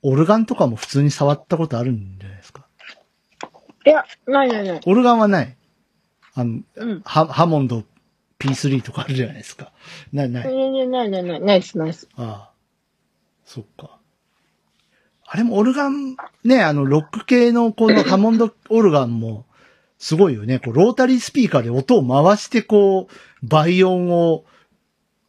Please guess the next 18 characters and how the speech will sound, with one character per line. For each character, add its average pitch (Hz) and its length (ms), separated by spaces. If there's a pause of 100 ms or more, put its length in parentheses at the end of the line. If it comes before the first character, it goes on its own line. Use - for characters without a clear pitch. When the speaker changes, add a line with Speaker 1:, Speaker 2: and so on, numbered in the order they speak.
(220)
Speaker 1:
作 - 280
っ - 20
て、 113 560 (680)
ね、 185 140
あ 151 100
と 135 100
フ - 140
ィ 147 120
ー - 20
ト 139 160
と 139 120
か 117 160
で、 104 260 (1120)
音 123 260
調 113 260
節 110 300
し - 100
て 113 400